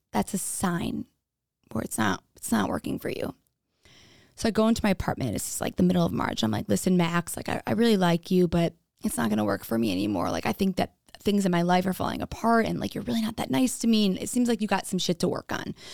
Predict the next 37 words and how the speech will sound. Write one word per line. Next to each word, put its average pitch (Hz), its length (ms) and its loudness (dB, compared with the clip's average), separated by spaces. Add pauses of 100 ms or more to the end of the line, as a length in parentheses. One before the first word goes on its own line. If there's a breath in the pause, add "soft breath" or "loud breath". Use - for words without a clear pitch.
(140 loud breath)
Meanwhile, 247 340 6
this 202 160 2
entire 214 460 4
time, 180 320 0
like, 165 240 -2
I 185 80 2
believe, 180 600 2
I 196 60 4
didn't 208 220 2
know 185 180 6
what 202 140 2
I 240 100 2
believed 254 320 2
about 254 140 0
the - 80 -6
domestic 277 400 0
abuse, 311 340 4
but 208 160 0 (640 loud breath)
it 247 80 6
was 220 220 4
really, 254 240 6
like, 190 180 4
a 180 60 2
mind 139 260 2
fuck - 220 -6
for - 100 -4
me. - 200 -6 (1040 soft breath)
And 190 480 4 (200)
he - 240 2
started 180 300 2
crying. - 340 -6 (1080)
Manipulative. - 640 -6 (680)
He's 185 200 2
like, 165 280 -2 (120)
"Wh-, - 360 -6 (120)
why? 208 380 2
Like, 175 160 0